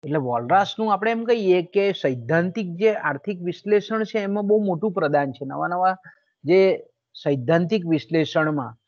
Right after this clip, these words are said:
પણ કેઇન્સે, આપણે એમ કહીએ કે કેઇન્સે જે રીતે પોતાનું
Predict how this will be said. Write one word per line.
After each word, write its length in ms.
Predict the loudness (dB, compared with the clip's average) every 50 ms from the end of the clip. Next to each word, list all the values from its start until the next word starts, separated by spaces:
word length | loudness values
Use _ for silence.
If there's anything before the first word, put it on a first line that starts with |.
| _ _ _ _ _ _
પણ 120 | -2 -2 -2
કેઇન્સે, 560 | -2 -2 2 2 4 4 2 0 0 0 0
આપણે 220 | 0 2 2 2
એમ 120 | 2 2 2
કહીએ 320 | 0 0 2 4 2 2
કે 140 | 2 -2 -6
કેઇન્સે 520 | -6 -4 -2 -2 -2 -2 -2 -2 -2 0
જે 180 | 2 2 2 2
રીતે 280 | 2 0 0 0 -2
પોતાનું 640 | -2 -2 -4 -4 -4 -4 -4 -4 -4 -6 -8 -8 -10